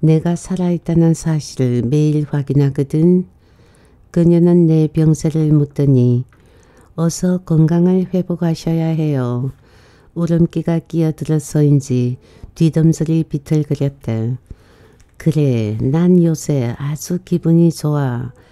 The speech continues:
새로 태어난 것 같아." 그런데 나는 잠시 말을 중단하고 숨을 몰아쉬었다.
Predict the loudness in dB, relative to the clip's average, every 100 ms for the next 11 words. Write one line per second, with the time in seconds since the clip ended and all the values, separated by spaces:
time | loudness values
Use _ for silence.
0 | _ _ -6 -2 -2 -2 -2 -2 2 2
1 | 2 0 -4 -6 -6 -6 -4 -6 -10 -14
2 | -20 _ _ _ -6 0 2 2 2 0
3 | -2 -6 -10 -16 -20 _ _ _ -2 2
4 | 4 2 0 0 -2 0 0 0 0 -2
5 | -2 -2 -4 -2 -2 0 0 0 0 -4
6 | -2 0 2 4 2 2 0 -4 -6 -6
7 | -6 -6 -6 -6 -6